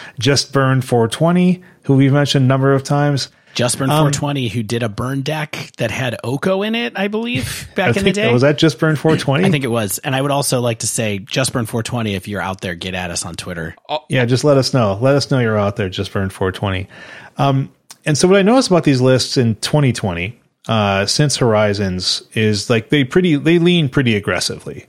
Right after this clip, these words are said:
Speaker 1: Like, they're mostly one and two drops, like, maybe two or three three drops at the top end.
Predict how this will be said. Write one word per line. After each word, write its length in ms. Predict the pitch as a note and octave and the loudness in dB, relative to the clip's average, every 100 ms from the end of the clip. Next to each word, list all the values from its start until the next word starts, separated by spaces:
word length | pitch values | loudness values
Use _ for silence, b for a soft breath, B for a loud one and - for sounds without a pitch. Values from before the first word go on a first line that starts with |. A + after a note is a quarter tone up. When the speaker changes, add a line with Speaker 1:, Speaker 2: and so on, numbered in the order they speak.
| - | -4
Speaker 1:
Like, 140 | A2+ | -2
they're 100 | B2+ | 2
mostly 440 | B2 D3 C#3 C#3+ B2 | 2 2 2 2 2
one 220 | A2+ A#2 | 4 2
and 140 | A2 | 2
two 180 | - G2+ | 0 -2
drops, 520 | F#2+ F#2+ F#2 - - B B B B | 0 0 0 -2 -4 B B B B
like, 240 | A#2 G2+ - - | -4 -4 -6 -8
maybe 600 | D#3+ C#3+ C3 A#2 A#2 - _ _ | -2 2 2 0 -2 -10 _ _
two 260 | - D#3 D3 | 0 4 4
or 100 | A#2+ | 2
three 300 | - A#2+ G#2+ | 2 0 2
three 240 | A2+ G#2+ | 0 2
drops 320 | G#2 G2 F#2+ | 2 2 0
at 60 | G2+ | 0
the 80 | F#2+ | -2
top 380 | - G#2 G2 | -2 -2 0
end. 300 | G2 F2 E2+ | -2 -4 -6